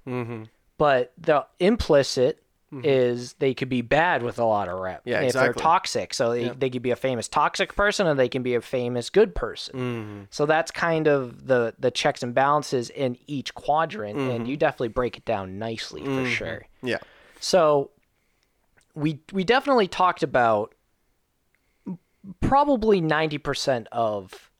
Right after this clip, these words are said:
Speaker 1: Mm-hmm.
Speaker 2: the, the gaming
Speaker 1: gaming, the
Speaker 2: community
Speaker 1: gaming
Speaker 2: for,
Speaker 1: community.
Speaker 2: for the most part. My thing is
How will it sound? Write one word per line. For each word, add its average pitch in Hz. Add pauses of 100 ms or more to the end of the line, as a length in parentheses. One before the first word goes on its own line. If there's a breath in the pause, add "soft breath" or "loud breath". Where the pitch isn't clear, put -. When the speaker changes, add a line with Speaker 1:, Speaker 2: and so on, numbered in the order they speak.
(140)
Speaker 1:
Mm-hmm. 127 (380)
Speaker 2:
the, 131
the 139
gaming 147
Speaker 1:
gaming, 143
the 139
Speaker 2:
community 127
Speaker 1:
gaming 120
Speaker 2:
for, 131
Speaker 1:
community. 104
Speaker 2:
for 190
the 160
most 147
part. 90
My 202
thing 113 (160)
is 127